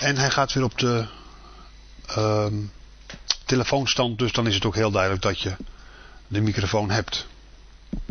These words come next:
Ik had nog liever gezien, en dat was ook ons voorstel, dat ze iets met die knoppen zouden doen, dat ze hem checked zouden maken, of grijs, of nou, nee, niet grijs, dan is hij niet beschikbaar, of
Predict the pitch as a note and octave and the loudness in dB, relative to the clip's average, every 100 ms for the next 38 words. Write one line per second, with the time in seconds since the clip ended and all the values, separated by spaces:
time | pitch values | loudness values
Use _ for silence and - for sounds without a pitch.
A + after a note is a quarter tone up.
0 | - - - - - - - - - - | -4 -4 -6 -10 -10 -10 -12 -14 -16 -18
1 | - - - - - - - C3+ C#3+ C3+ | -18 -18 -16 -16 -12 -4 0 0 2 2
2 | F3 E3+ B2+ C3+ B2+ A#2 - A2 A#2 - | 2 2 2 2 2 2 2 2 2 2
3 | A#2+ - D3 C3+ - A2+ A2+ A2+ - A2+ | 0 2 2 2 2 2 2 2 2 2
4 | G#2 D3+ - A#2 A#2 - F3+ E3+ C3+ B2 | 2 0 2 0 0 0 0 2 2 2
5 | A#2 A2 A#2 A2 G#2+ - G#2+ G2 - C#3+ | 2 2 2 2 2 2 2 0 0 0
6 | - B2+ B2 A#2+ B2+ A#2+ - A2 - C#3+ | 2 2 4 4 4 2 -2 -2 2 4
7 | C#3 C#3 A#2 A2+ B2 C3 B2+ C3 B2 B2+ | 4 4 2 2 2 4 4 2 2 2
8 | B2 A#2 A#2 G2+ A#2+ A#2 G#2+ - B2 A#2 | 2 2 2 2 2 2 2 2 2 2
9 | A#2 G#2+ - | 2 0 -4